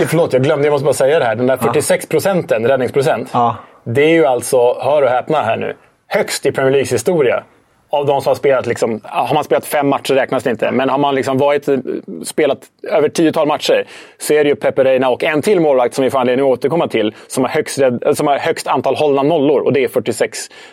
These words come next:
Speaker 1: procent av matcherna, och Pepe Reina är en av de två. Och det är en jäkla bedrift i det där,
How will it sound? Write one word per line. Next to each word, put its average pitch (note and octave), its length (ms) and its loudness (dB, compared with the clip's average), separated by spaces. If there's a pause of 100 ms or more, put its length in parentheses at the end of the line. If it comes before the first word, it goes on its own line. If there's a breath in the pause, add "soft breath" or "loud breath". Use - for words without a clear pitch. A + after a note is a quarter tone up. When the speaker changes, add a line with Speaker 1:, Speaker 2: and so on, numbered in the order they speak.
(120)
Speaker 1:
procent A#2+ 280 -2
av A2+ 40 0
matcherna, A#2+ 260 0
och G#2+ 60 -8
Pepe C3 180 0
Reina C#3 180 2
är - 20 0
en B2 80 0
av A#2 80 2
de A2 140 0
två. B2+ 140 -4
Och A2 300 -2
det D3+ 320 2
är C#3+ 40 2
en D3+ 120 2
jäkla C4+ 540 0
bedrift C#3 480 0 (300 loud breath)
i D#3 100 2
det C#3+ 100 2
där, B2+ 340 2